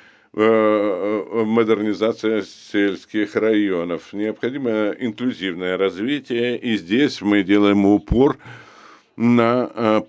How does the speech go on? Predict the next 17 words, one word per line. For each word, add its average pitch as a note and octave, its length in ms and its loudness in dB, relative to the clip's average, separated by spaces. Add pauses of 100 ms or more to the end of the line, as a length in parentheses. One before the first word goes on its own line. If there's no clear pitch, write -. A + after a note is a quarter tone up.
подх-, A2+ 720 -2
создание A2 600 2
возможностей G#2 720 2
для F2+ 240 0
женщин F#2+ 580 0
и F#2+ 80 0
девушек, G2+ 640 2
содействие A#2 580 -2
участию G#2 680 -2
женщин A#2 600 -2
во F#2 420 2
всех A2 320 -2
процессах F#2 720 0
производства, F#2 880 0 (920)
м, A2 240 2
производства, A2 880 0
э, G#2 580 2